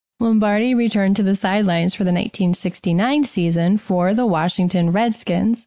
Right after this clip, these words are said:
The Redskins, like the nineteen fifties Packers, had been terrible for years. And like the nineteen fifty-nine Packers, the Redskins suddenly found success with Lombardi at the helm.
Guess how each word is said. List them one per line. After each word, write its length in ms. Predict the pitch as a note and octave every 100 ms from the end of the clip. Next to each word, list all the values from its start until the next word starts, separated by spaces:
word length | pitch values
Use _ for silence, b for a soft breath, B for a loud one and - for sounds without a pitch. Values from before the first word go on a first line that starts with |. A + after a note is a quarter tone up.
| B B B -
The 60 | F3+
Redskins, 760 | B3 D#4 - F#3 F3 F#3 - -
like 340 | G3+ F#3+ F#3 -
the 80 | F#3
nineteen 380 | E3+ F#3+ F#3
fifties 360 | F3 E3+ - D#3+
Packers, 600 | - E3 E3 F3+ G3 A3+
had 440 | - A#3+ A3 G3+
been 300 | G3+ G#3 G3+
terrible 760 | F#3+ - A3 A3 F#3+ E3+ E3+ E3+
for 220 | - E3+
years. 680 | E3+ F3 F#3+ E3 D#3+ G3+ - B B B B -
And 500 | A#3+ D4 C4 A#3 -
like 200 | G#3 G#3
the 80 | A#3
nineteen 420 | G3+ G3+ - F#3+
fifty-nine 460 | F3+ F3+ F3 E3 D#3+
Packers, 560 | - D4 - F#3+ F3+
the 120 | -
Redskins 640 | F#3+ G#3+ A#3 - G3+ F#3 - -
suddenly 540 | - A#3+ C#4 D#4+ D#4
found 340 | C4 A3+ G#3+
success 540 | - G#3+ - G#3+ F3 -
with 140 | F3+
Lombardi 520 | F#3+ F#3 F#3+ G3 F#3+
at 120 | F3+ F3+
the 100 | F#3
helm. 380 | G#3 F3 G3